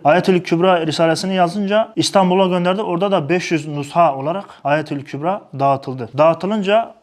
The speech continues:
o zamanki idareciler biraz böyle evham yaptılar. Ondan sonra biraz böyle ürktüler. Sonra Üstad Kastamonu'da sekiz yıl kalmış. Üstad Kastamonu'dan Denizli hapsine gidince bu meyve risalesi orada yazılıyor. Birinci kısım Denizli hapsinin bir meyvesi.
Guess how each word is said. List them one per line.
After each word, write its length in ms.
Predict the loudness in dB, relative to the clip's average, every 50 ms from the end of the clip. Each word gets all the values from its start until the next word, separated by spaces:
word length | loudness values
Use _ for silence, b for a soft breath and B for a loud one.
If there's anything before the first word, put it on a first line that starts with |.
| _ -4
o 120 | -4 -2
zamanki 440 | 0 0 0 0 0 0 -2 -4 -4
idareciler 760 | -2 -2 0 0 0 0 0 -2 -2 -2 -2 -4 -4 -4 -4
biraz 260 | -4 -2 -2 -4 -4
böyle 140 | -6 -6 -4
evham 360 | -4 -4 -2 -2 -2 -2 -2
yaptılar. 420 | -4 -6 -6 -6 -4 -4 -4 -4 -6 -12 -20 -20 _ _ _
Ondan 240 | -4 -2 -2 -2 -2
sonra 340 | -2 0 0 0 2 2 2
biraz 260 | 2 2 0 0 0
böyle 320 | 0 0 2 2 0 0 -2
ürktüler. 500 | -2 -2 -2 -2 0 2 2 2 2 0 B B B B
Sonra 380 | -2 2 4 4 4 4 2 -2 -8 -12 -12
Üstad 300 | -12 -8 -6 -6 -6 -4
Kastamonu'da 420 | -4 -8 -6 -6 -6 -4 -4 -4 -4
sekiz 360 | -4 -6 -6 -4 -4 -4 -4
yıl 80 | -4
kalmış. 460 | -2 0 0 0 0 -4 -8 -10 -10 -8
Üstad 280 | -10 0 2 2 2 4
Kastamonu'dan 840 | 2 2 0 2 2 2 2 4 2 2 2 2 0 0 0 -2 -2
Denizli 320 | -2 -2 0 -2 -2 -2 -2
hapsine 440 | -2 -2 -4 -4 -6 -6 -6 -6 -6 -6
gidince 400 | -4 -2 -2 0 2 2 2 2 2 2
bu 140 | 0 0
meyve 320 | 0 2 2 2 4 4 4
risalesi 640 | 2 2 2 2 2 2 0 0 -2 -4 -4 -4 -2
orada 380 | -2 0 0 0 0 -2 -2 -2
yazılıyor. 460 | -4 -4 -2 -2 -2 -2 -2 -4 -4 -6 -12 -20 _ _ 2
Birinci 320 | 4 6 6 6 6 4
kısım 520 | 4 2 2 4 4 4 4 2 2 2 4
Denizli 340 | 4 4 4 4 4 4
hapsinin 580 | 4 4 4 2 2 2 2 2 4 4 4 4
bir 120 | 4 4
meyvesi. 540 | 4 2 2 2 2 0 0 -2 -4 -6 -8